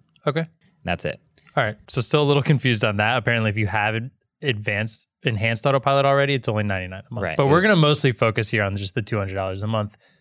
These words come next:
Speaker 1: 'cause
Speaker 2: Mm-hmm.
Speaker 1: I think that's what most people will be in the scenario of.
Speaker 2: Okay.
Speaker 1: Um, like you said, it's cancelable anytime. Um, they don't prorate it per month, but if you cancel it, you just, at the end of the month, it goes away and then you stop paying for it, and you
Speaker 2: Mm-hmm.
Speaker 1: can do it up again whenever you'd like.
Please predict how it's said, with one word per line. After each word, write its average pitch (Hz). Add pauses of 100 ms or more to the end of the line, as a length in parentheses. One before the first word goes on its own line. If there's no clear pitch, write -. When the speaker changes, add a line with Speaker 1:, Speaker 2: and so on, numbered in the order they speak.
(100)
Speaker 1:
'cause 95
Speaker 2:
Mm-hmm. 120
Speaker 1:
I 113
think 117
that's 104
what 110
most 98
people 101
will 92
be 92
in 90
the 92
scenario 92
of. - (140)
Speaker 2:
Okay. 90 (160)
Speaker 1:
Um, 101 (220)
like 113
you 117
said, 117 (160)
it's -
cancelable 107
anytime. 107 (420)
Um, 101 (240)
they 120
don't 127
prorate 120
it 117
per 120
month, 107
but 104
if 101
you 110
cancel 101
it, 104
you 98
just, 98
at 104
the 110
end 101
of 95
the 101
month, 120
it 110
goes 107
away 101
and 95
then 92
you 90
stop 95
paying 113
for 110
it, 117
and 120
you 107
Speaker 2:
Mm-hmm. 90 (140)
Speaker 1:
can 95 (260)
do 110
it 101
up 98
again 95
whenever 90
you'd 92
like. 117